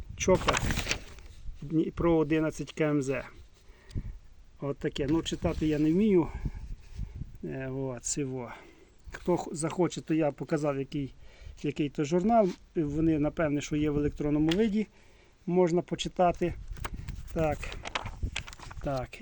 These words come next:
і то, і раз. І тепер другий журнал. Дивіться, це,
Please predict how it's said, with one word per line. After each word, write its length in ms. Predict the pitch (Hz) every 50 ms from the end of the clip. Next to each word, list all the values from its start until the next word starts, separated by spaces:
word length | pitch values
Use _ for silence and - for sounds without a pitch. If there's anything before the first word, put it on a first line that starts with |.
| - -
і 120 | 170 156
то, 320 | 151 - - - 170 175 - -
і 160 | - 180 160 156
раз. 540 | 147 147 139 143 156 202 220 - - - - - - - - - - - - - - - - - - -
І 80 | - 165
тепер 440 | 160 - - 160 - - 180 170 151
другий 420 | 139 135 156 160 160 139 160 170
журнал. 500 | 156 151 175 165 180 180 185 185 185 - - - - - - - - - - - - - - - - - - - - - - - - - - - - - - - - - - - - - - - - - - - - - - - - - - - - - - - - - - - - - - - - - - - -
Дивіться, 440 | 147 151 143 139 139 123 - - - - - - - -
це, 260 | - - 175 170 165